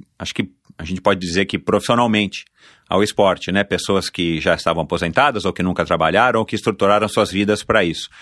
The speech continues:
O triatlon tem muito disso, né? Eu que ingressei no triatlon ainda quando o Roberto Azevedo era um jovem garoto, é, e lá que nós nos conhecemos no Clube Pinheiros, e ele foi diretor, né, da seção de triatlon lá do clube,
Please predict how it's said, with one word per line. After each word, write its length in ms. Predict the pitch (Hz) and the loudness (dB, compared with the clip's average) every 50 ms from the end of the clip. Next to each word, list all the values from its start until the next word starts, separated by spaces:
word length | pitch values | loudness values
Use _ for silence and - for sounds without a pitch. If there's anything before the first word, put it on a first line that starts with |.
| - - - - - - - - - | -20 -20 -20 -20 -20 -20 -20 -10 -8
O 80 | - - | -6 -2
triatlon 380 | - 120 135 147 147 151 151 135 | 2 2 2 2 2 0 0 0
tem 120 | 160 151 | 2 2
muito 420 | 135 127 131 143 151 147 - 160 147 | 4 4 4 4 2 2 0 -2 0
disso, 440 | 107 113 117 104 98 - - - 82 - _ _ - | 2 2 2 0 0 -4 -8 -12 -14 -16 _ _ -2
né? 280 | 98 110 120 117 98 | 0 0 2 2 2
Eu 140 | 87 104 110 | 2 0 0
que 240 | - - 104 85 - _ _ _ _ _ _ - - - - - | 0 -4 -10 -12 -12 _ _ _ _ _ _ -20 -20 -14 -6 -2
ingressei 440 | 101 98 98 92 87 - - 95 92 | 0 2 2 2 0 0 0 0 0
no 120 | 92 90 | 0 -2
triatlon 580 | 90 - 85 90 92 92 - - 90 87 82 76 - - - - - - - _ _ | -2 0 2 2 2 2 0 -2 -6 -6 -6 -8 -10 -16 -20 -20 -20 -20 -20 _ _
ainda 220 | - 95 95 92 - | -2 0 0 2 2
quando 160 | - 98 98 | 2 2 2
o 40 | 87 | 2
Roberto 360 | 95 92 82 92 90 - 90 | 2 2 2 0 0 0 -2
Azevedo 400 | 87 90 85 85 92 87 82 87 | -2 -2 -2 0 0 0 2 0
era 160 | 87 82 87 | 0 0 -2
um 120 | 87 85 78 | -2 -2 0
jovem 300 | 78 95 98 87 95 90 | 0 0 2 0 0 0
garoto, 480 | 87 85 85 98 113 123 113 - - - - - - _ _ _ - - - - - _ - - | 0 2 2 4 2 2 0 -2 -6 -16 -18 -20 -20 _ _ _ -20 -20 -20 -20 -20 _ -8 -4
é, 760 | 85 87 85 85 82 82 82 80 80 78 78 78 76 78 78 | 0 0 2 2 2 2 2 2 0 0 0 0 0 0 0
e 60 | 80 85 | 0 2
lá 160 | 87 87 87 | 2 0 0
que 80 | - | 0
nós 180 | 95 90 85 - | -2 -4 -4 -4
nos 160 | 92 85 - | -6 -6 -4
conhecemos 540 | - 95 90 85 82 - 104 95 87 78 80 | -2 0 0 0 0 0 -2 -2 -2 -2 -4
no 80 | 85 80 | -6 -6
Clube 220 | - 87 87 85 | -4 -4 -4 -4
Pinheiros, 600 | - - 92 95 117 127 151 123 92 90 - - - - - - - - - _ - - | 0 0 2 2 4 4 2 2 0 -2 -8 -12 -18 -20 -20 -20 -20 -20 -20 _ -12 -6
e 160 | 92 90 90 92 | -2 0 2 2
ele 240 | 90 90 92 92 87 | 2 2 2 0 0
foi 160 | - 98 95 | 0 0 0
diretor, 500 | 87 95 92 92 87 - - 113 113 98 | 0 2 0 0 0 2 2 2 2 2
né, 160 | 92 101 104 | 2 0 0
da 120 | 90 82 76 | -2 -4 -6
seção 360 | - - 78 - - 85 82 | -6 -8 -6 -4 -4 -4 -4
de 300 | 76 76 73 69 71 67 - - | -4 -6 -6 -8 -8 -12 -14 -10
triatlon 500 | - 76 76 90 101 92 - 78 78 76 | -4 0 2 2 2 0 -2 -6 -8 -6
lá 100 | 76 73 | -6 -6
do 100 | 76 78 | -8 -8
clube, 380 | - - 110 120 117 95 - | -4 -2 0 0 0 -2 -6